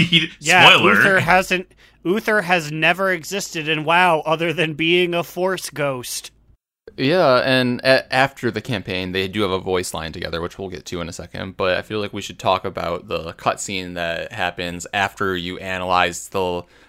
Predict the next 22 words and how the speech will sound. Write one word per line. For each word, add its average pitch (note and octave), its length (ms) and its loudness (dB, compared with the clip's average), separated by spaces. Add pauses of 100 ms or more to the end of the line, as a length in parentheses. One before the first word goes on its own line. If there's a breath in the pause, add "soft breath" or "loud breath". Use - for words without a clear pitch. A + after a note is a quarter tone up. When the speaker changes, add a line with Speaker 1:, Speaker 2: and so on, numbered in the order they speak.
(120)
Speaker 3:
compass F#2+ 520 2
that, F#2 300 0 (720)
um, F2 340 -4
Varian F2+ 680 0
had, E2+ 400 -2
and F#2 160 -6
then E2+ 360 -4 (400)
Anduin F2+ 560 -4
took F2 380 -6
and F2 320 -8
dropped F2+ 320 2
at F2 80 -4
the F2+ 140 -4
end F2 140 -4
of D#2+ 100 -12
Sadi. D2+ 480 -10 (300)
Speaker 1:
It's C4 200 -2
just F#4 340 -2
really, F3 600 0 (180)
<laughs> D#3 200 -6
really F3 400 -4
dire. C#3 800 2